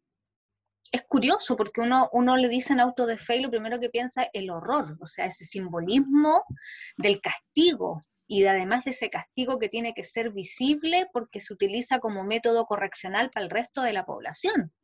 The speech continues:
Y sin embargo, el auto de fe era como el acontecimiento más esperado por la población hispana. Y el auto de fe además se desarrollaba en contextos, eh, urbanos,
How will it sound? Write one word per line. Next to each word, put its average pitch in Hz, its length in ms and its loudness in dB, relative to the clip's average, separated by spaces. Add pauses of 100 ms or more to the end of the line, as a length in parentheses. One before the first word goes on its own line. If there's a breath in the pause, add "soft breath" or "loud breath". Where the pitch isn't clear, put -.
(480 loud breath)
Y 226 100 -10
sin 349 200 -2
embargo, 381 880 -2 (260)
el 269 100 -2
auto 320 300 -2
de 302 100 -2
fe 339 460 -4 (260)
era 302 260 -2
como 277 420 -2
el 262 120 -4
acontecimiento 254 1300 -2 (400)
más 277 260 -4
esperado 294 640 -2
por 214 140 -6
la 196 140 -2
población 190 500 -6
hispana. - 480 -12 (1600 loud breath)
Y 214 100 2
el 214 100 6
auto 262 260 4
de 320 120 4
fe 311 160 0
además 294 360 2
se 311 80 -4
desarrollaba 262 840 2
en 269 100 -4
contextos, - 800 -8 (640)
eh, - 320 -2
urbanos, 427 720 2